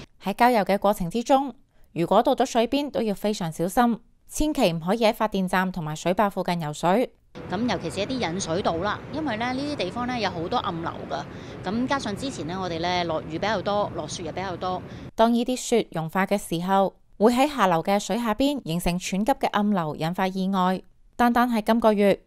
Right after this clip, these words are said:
Speaker 1: 灣區就發生咗兩宗因為進行水上活動嘅時候冇着救生衣而最終浣溺身亡嘅悲劇。遇難嘅兩個人都係爸爸，為咗救自己嘅小朋友而犧牲。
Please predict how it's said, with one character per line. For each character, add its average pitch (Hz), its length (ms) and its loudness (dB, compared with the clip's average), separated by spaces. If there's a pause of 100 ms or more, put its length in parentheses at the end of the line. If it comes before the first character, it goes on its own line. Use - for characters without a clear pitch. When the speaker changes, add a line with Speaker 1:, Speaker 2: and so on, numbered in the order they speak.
(400)
Speaker 1:
灣 294 180 2
區 320 160 6
就 262 140 6
發 220 120 2
生 254 160 -2
咗 226 140 4
兩 196 240 2
宗 262 300 0
因 220 120 0
為 202 120 2
進 185 200 -2
行 165 120 -4
水 - 180 2
上 226 160 2
活 190 80 0
動 190 160 0
嘅 208 80 0
時 170 260 -4
候 196 440 4
冇 170 120 2
着 202 140 2
救 202 160 2
生 269 260 0
衣 269 280 4
而 156 80 -4
最 190 160 0
終 233 200 0
浣 196 160 2
溺 233 160 0
身 240 140 0
亡 180 180 0
嘅 185 120 2
悲 233 180 2
劇。 202 300 0 (380)
遇 180 120 2
難 196 180 4
嘅 202 120 2
兩 190 160 4
個 214 80 4
人 156 240 0
都 208 120 2
係 214 140 2
爸 151 140 -2
爸， 233 380 2 (100)
為 214 120 4
咗 247 140 6
救 269 180 4
自 240 140 -2
己 226 140 -2
嘅 240 60 0
小 208 140 -4
朋 185 200 -2
友 156 100 -2
而 170 60 0
犧 185 340 -2
牲。 240 300 0